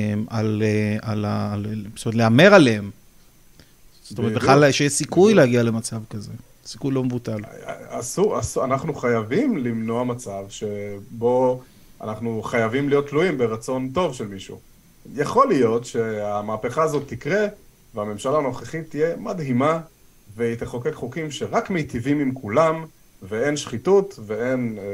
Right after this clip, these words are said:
Speaker 2: כן, וגן עדן עלי אדמות, אבל... מה יקרה בממשלה הבאה?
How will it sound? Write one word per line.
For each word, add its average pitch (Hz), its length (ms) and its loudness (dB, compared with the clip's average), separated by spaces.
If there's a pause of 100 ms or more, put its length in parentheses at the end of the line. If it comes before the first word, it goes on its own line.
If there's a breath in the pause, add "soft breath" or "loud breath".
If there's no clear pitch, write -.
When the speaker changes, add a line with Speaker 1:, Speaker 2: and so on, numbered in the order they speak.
(320)
Speaker 2:
כן, 135 240 -2
וגן 104 400 -2
עדן 117 320 4
עלי 113 220 0
אדמות, 120 440 2
אבל... 117 420 0 (1120)
מה 120 120 -2
יקרה 123 240 -2
בממשלה 117 380 2
הבאה? 101 260 -4